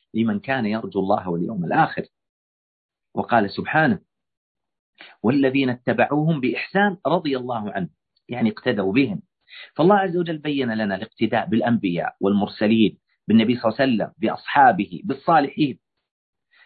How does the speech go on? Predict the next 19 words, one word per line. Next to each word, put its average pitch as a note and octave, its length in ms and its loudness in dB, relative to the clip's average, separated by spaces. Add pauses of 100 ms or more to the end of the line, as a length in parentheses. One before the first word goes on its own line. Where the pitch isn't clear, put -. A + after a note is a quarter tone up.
(100)
لماذا؟ C3+ 500 2 (240)
لأن C#3+ 260 -4
الإنسان B2+ 460 -6
بحاجة A#2+ 640 0 (340)
أنه A2+ 240 -2
ينظر F3 380 2
في D3+ 160 -4
حياته B2 540 -2 (220)
إلى D3 160 2
قدوات C3+ 600 0 (1900)
يعجب C#3+ 500 2
بهم، A#2 380 -2 (640)
ويرى C3 1040 2
ما، E3 320 -6 (340)
كيف G3+ 240 0
كانوا F3 320 -4
يتعاملون D3 800 -6
في A#2+ 160 -6
حياتهم A#2+ 640 -2